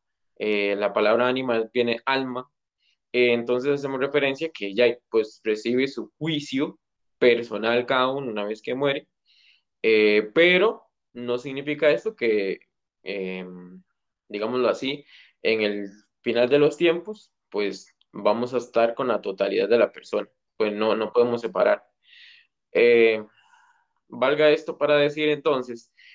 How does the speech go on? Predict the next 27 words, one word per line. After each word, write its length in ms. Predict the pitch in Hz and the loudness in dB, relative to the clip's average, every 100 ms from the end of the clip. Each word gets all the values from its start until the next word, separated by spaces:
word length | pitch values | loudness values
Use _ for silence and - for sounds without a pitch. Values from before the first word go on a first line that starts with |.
| _ | _
la 100 | 123 | -2
importancia 720 | 135 139 156 151 139 113 127 - | -2 2 2 4 2 0 -10 -4
de 140 | 113 | -2
por 260 | 113 107 110 | -2 -6 -4
qué 100 | 139 | 2
la 80 | 143 | 2
iglesia 400 | 151 139 143 156 | 2 0 2 2
defiende 400 | 127 123 120 127 | 2 2 0 0
tanto 500 | 139 123 113 113 - | 0 -2 -2 -10 -10
de 160 | 107 107 | -6 -6
que 100 | 104 | -2
se 80 | 110 | 0
haga 200 | 117 120 | 2 0
funeral, 460 | 131 127 120 120 - - | -2 0 0 -2 -8 -10
¿verdad? 280 | 104 107 | -6 -4
Ojalá 260 | 101 113 107 | -2 0 0
con 140 | 113 | 0
el 100 | 110 | -4
cuerpo, 360 | 117 120 - 110 | 2 2 2 -10
sí. 300 | - 98 95 - _ _ - _ _ _ _ _ _ | -12 -12 -12 -18 _ _ -20 _ _ _ _ _ _
Eh, 400 | - 98 92 95 92 92 - _ _ | -6 0 2 2 0 -6 -12 _ _
creo 180 | 120 120 | 2 2
que 80 | |
más 180 | 113 120 | 0 0
adelante 560 | 127 107 107 113 117 101 | 2 2 0 0 0 2
hablamos 420 | 101 104 113 | 2 -2 -6
un 80 | - | -14